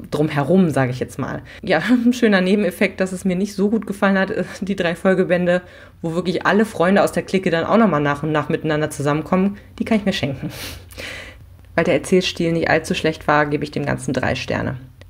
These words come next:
Erwähnenswert finde ich noch das relativ ungewöhnliche Buchformat, denn das Buch war total breit, aber nicht so hoch. Also das fand ich ganz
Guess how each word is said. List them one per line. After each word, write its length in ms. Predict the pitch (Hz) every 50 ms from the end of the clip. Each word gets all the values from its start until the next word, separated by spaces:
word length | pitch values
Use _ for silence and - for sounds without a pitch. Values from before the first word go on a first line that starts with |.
| - -
Erwähnenswert 440 | 170 160 185 214 269 - - 294
finde 200 | 294 - 269 254
ich 60 | 254 254
noch 220 | 220 214 220 -
das 300 | - - 190 185 - - - - - -
relativ 420 | - 185 196 247 254 254 247 -
ungewöhnliche 480 | - 190 214 226 190 190 196 196 202 180
Buchformat, 600 | - - 254 - - - 147 139 131 127 135 -
denn 160 | 165 165 156
das 240 | 147 160 160 - - - - -
Buch 180 | - 220 220 -
war 100 | 185 170
total 400 | - 151 - - - - 226 240
breit, 520 | 240 - - - 120 127 - - 302 -
aber 180 | - 196 190 185
nicht 160 | 202 202 202
so 160 | - 226 -
hoch. 300 | - 226 - - - -
Also 140 | - 160 165
das 100 | 196 196
fand 160 | - 294 302
ich 80 | 294 -
ganz 340 | 330 294 269 254 - -